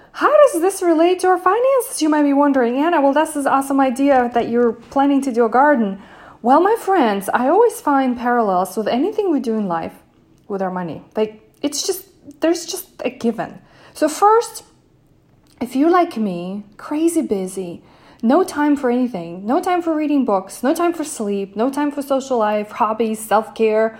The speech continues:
you name it, then I challenge you to think about what kind of activity you can start doing that does not cost you a lot of money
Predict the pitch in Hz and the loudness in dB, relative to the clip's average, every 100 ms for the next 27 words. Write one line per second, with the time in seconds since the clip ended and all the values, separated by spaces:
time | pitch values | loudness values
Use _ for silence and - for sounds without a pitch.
0 | - 254 262 214 180 208 202 - _ - | -10 0 2 2 0 -8 -12 -18 _ -20
1 | - - 269 359 554 - 311 403 494 427 | -20 -2 0 2 0 -2 0 2 2 2
2 | 349 330 302 285 233 226 214 208 247 302 | 0 0 -2 0 2 0 0 -2 -2 -2
3 | 285 254 - - 196 175 180 180 - _ | -4 -6 -10 -8 -8 -6 -8 -10 -14 _
4 | _ 226 233 240 226 294 294 - 240 208 | _ -6 -2 -2 0 2 2 0 -2 -2
5 | 180 180 185 - - 254 269 285 320 320 | -2 -6 -10 -16 -6 -4 -2 0 -2 -2
6 | - 370 - 294 262 262 240 320 330 233 | -2 -4 -2 -2 2 2 2 0 0 -4
7 | - | -8